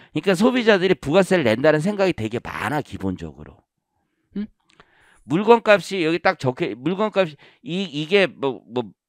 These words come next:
백만 원으로 적혀 있으면 백만 원을 내가 딱 주고 살 때 가게 주인이 얘기를 한다고, 십만 원 더 달라고 얘기를 한다고, 우리나라로 십 퍼센트라고 하면 그렇게 따로 더 달라고 해야지 부가세를 낸다는 생각이 있는데,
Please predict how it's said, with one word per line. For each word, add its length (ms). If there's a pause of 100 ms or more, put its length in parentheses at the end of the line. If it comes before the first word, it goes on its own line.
백만 300
원으로 140
적혀 300
있으면 720 (680)
백만 320
원을 140
내가 120
딱 200
주고 180
살 180
때 380
가게 300
주인이 320
얘기를 260
한다고, 500 (380)
십만 320
원 60
더 160
달라고 340
얘기를 240
한다고, 240
우리나라로 800
십 160
퍼센트라고 580
하면 720 (540)
그렇게 180
따로 220
더 200
달라고 520
해야지 320
부가세를 420
낸다는 400
생각이 400
있는데, 580